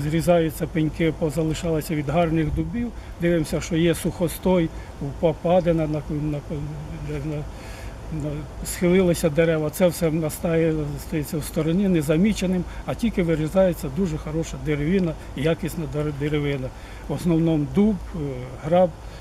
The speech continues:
ясен, бачив, так, також пеньки. От, але, м, реакції дійсно ніякої не було, тому що тоді ще була Ладижинська газета, у нас виходила, ми подавали це, снімки, я робив фото, і,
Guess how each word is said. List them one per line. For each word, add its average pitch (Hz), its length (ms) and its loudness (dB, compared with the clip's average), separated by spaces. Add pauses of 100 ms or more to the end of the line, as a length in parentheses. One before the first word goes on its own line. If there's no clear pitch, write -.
(560)
ясен, 170 400 4
бачив, 160 380 -2
так, 156 160 -4 (200)
також 156 340 -6
пеньки. 143 500 -4 (800)
От, 143 140 -4
але, 185 600 2 (420)
м, 143 220 -2 (100)
реакції 170 640 4
дійсно 165 280 2
ніякої 160 420 2
не 151 100 0
було, 175 340 0
тому 160 220 0
що - 140 -6 (100)
тоді 165 220 0
ще - 160 -6
була 147 300 -2
Ладижинська 165 880 0
газета, 165 380 0
у - 20 0
нас 156 220 0
виходила, 151 480 -2
ми 156 140 0
подавали 156 540 2
це, 147 220 -4
снімки, 170 600 0 (320)
я 156 140 0
робив 156 320 0
фото, 180 500 2
і, 151 300 0